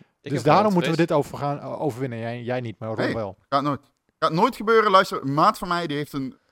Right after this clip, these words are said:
Speaker 3: buffet. Gaat iedere week hoog springen. Eh, die heeft het vaak genoeg geprobeerd. Kijk mij met geen pistool in het vliegtuig.
Speaker 1: Nee?
Speaker 3: Pak een pistool af en maak mezelf van kant.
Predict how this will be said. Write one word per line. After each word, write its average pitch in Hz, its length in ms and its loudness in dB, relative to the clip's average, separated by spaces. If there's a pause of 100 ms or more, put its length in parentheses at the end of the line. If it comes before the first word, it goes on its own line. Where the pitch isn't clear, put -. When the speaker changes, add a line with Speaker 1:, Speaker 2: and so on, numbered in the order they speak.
Speaker 3:
buffet. 127 460 -4 (580)
Gaat 135 280 4
iedere 202 240 0
week 160 200 4
hoog 135 240 0
springen. 202 420 -10 (840)
Eh, 117 320 4
die 127 100 0
heeft 156 160 2
het 156 100 -12
vaak 175 220 6
genoeg 165 200 -8
geprobeerd. 165 580 -8 (1080)
Kijk 113 160 -2
mij 117 180 -2
met 117 140 -4
geen 127 140 -6
pistool 135 380 -4
in 127 60 -2
het 123 100 -8
vliegtuig. 104 300 -12 (460)
Speaker 1:
Nee? 110 120 -14
Speaker 3:
Pak 131 140 2
een - 60 -16
pistool 143 360 -4
af 127 120 0
en 117 200 -4
maak 123 180 -2
mezelf 113 240 -6
van 110 120 -12
kant. 87 320 -8